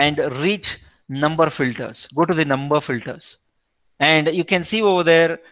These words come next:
towards right side, there is an arrow mark. You can click on the space bar or you can click the right arrow key. Another window opens. And we know what is our requirement is. Our requirement is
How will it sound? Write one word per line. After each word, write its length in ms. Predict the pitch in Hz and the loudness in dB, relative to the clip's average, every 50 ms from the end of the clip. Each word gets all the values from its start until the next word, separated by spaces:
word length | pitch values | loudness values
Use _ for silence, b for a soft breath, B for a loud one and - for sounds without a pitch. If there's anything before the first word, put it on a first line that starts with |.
| b b - | b b -2
towards 420 | - 175 175 175 170 160 - - - - _ - - | 0 2 4 4 4 2 0 -10 -14 -16 _ -10 -6
right 440 | - 131 135 151 165 185 196 - - | -4 0 2 4 4 4 2 0 -6
side, 600 | - - - 165 135 127 131 139 143 160 - 147 | -6 0 2 4 4 4 2 2 0 -2 -4 0
there 160 | 143 143 143 | 0 0 0
is 100 | 151 143 | 0 -2
an 100 | 165 165 | -2 0
arrow 220 | 151 135 135 143 147 | 2 2 2 2 0
mark. 380 | 143 131 123 143 - - - _ b b b b b b b | 0 -2 -2 -2 -4 -8 -18 _ b b b b b b b
You 120 | 160 165 | -4 -2
can 280 | - 185 170 170 170 - _ _ _ _ _ _ _ _ _ - | 0 0 -2 -2 -4 -10 _ _ _ _ _ _ _ _ _ 0
click 220 | - 190 202 - | 0 0 2 4
on 120 | 233 233 | 2 2
the 100 | 220 226 | 2 0
space 380 | - - - - 160 165 160 - | -2 -2 -2 0 2 2 2 0
bar 400 | 170 160 147 131 135 151 - - - - - | 2 4 4 6 4 2 0 -6 -10 -2 2
or 300 | 143 151 175 196 208 208 | 6 8 8 8 6 4
you 140 | - 165 147 | 0 -6 -4
can 220 | - 175 156 147 | -2 -4 -4 -4
click 260 | 139 - 160 160 151 147 | -2 -4 -4 -4 -2 2
the 220 | 160 160 165 156 135 | 2 2 2 2 2
right 200 | 135 147 147 151 | 0 0 2 0
arrow 220 | 143 135 139 139 | -2 -2 -2 -6
key. 480 | - - 170 165 135 120 131 _ _ _ _ _ _ _ _ _ _ _ _ _ _ _ - - - - _ _ - - - - - - - | -6 -2 -2 -2 -2 -2 -6 _ _ _ _ _ _ _ _ _ _ _ _ _ _ _ -20 -20 -20 -20 _ _ -20 -20 -18 -18 -14 -8 -4
Another 360 | 139 151 175 190 196 202 190 | -2 0 2 4 4 4 4
window 300 | 175 175 170 165 170 165 | 2 -2 -2 -2 0 0
opens. 560 | 151 135 127 - 123 110 110 - - - - _ - - - - - - _ _ - | 0 0 -2 -4 -10 -12 -12 -12 -16 -16 -16 _ -20 -20 -20 -20 -20 -20 _ _ -4
And 220 | - 139 147 147 143 | -2 -2 -2 -2 0
we 140 | 151 170 170 | -2 0 0
know 240 | 180 208 196 170 | 2 2 2 0
what 320 | 160 156 135 147 151 147 - | 0 -2 -2 -2 -2 0 0
is 140 | 185 160 165 | 0 2 2
our 160 | 160 147 139 | 2 2 0
requirement 680 | 127 127 123 - - 143 139 135 131 123 117 110 - - | -2 -4 -6 -2 2 2 2 2 2 -4 -8 -10 -12 -16
is. 320 | 104 - - - - - _ _ _ _ _ _ _ _ _ _ _ _ _ _ _ _ _ | -20 -18 -18 -20 -20 -20 _ _ _ _ _ _ _ _ _ _ _ _ _ _ _ _ _
Our 220 | - 127 131 135 131 | 0 0 2 2 0
requirement 680 | - 135 135 123 - 170 175 175 175 180 175 160 - | -2 -4 -8 -2 2 4 4 4 4 0 -2 -4 -4
is 300 | 151 143 165 160 - | -6 -6 -6 -8 -12